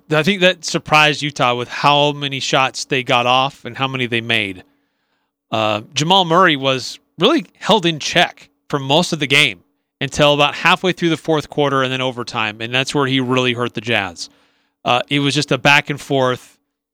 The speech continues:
Um, you're gonna make a shot, I'm gonna do a step back three. You're gonna make a shot,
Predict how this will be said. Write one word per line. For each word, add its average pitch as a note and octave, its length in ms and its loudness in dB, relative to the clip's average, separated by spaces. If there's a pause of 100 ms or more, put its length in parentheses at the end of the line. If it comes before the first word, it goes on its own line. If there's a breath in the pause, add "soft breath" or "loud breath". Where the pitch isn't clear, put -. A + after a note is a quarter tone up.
(260)
Um, A2+ 440 -2 (180)
you're C#3+ 140 0
gonna D#3 100 0
make E3+ 180 0
a E3+ 40 -6
shot, F3+ 340 4
I'm D3+ 120 -8
gonna D3+ 80 -6
do C#3 120 -4
a C3 40 -6
step C3 260 -4
back B2 240 0
three. A2 340 -8 (160)
You're B2+ 80 -2
gonna D3+ 120 2
make D#3+ 160 -2
a D#3+ 40 0
shot, F3+ 320 4